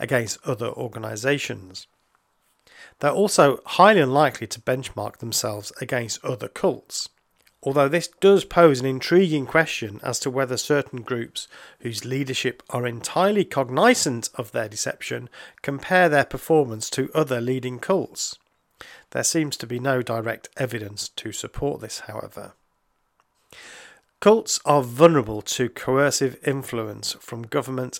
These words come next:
and authorities. But democracies tend to take a light touch approach, which contrasts with authoritarian governments who often impose draconian measures upon them.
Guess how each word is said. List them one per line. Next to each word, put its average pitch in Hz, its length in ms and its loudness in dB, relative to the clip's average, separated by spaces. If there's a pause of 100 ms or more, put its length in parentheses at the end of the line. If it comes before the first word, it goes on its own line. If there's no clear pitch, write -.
and 117 180 -8
authorities. - 920 -10 (1200)
But - 160 -2
democracies 151 920 2
tend 147 320 -2
to 143 100 -8
take 120 380 -4 (100)
a - 60 -6
light 117 480 -4
touch - 320 -10
approach, - 640 -2 (340)
which 127 200 -8
contrasts 190 560 -2
with 131 180 0
authoritarian 127 800 2
governments 110 460 -8
who 147 100 2
often 123 280 -4
impose 123 640 0
draconian 123 720 -2
measures 139 380 -4
upon 180 340 0
them. 101 220 -4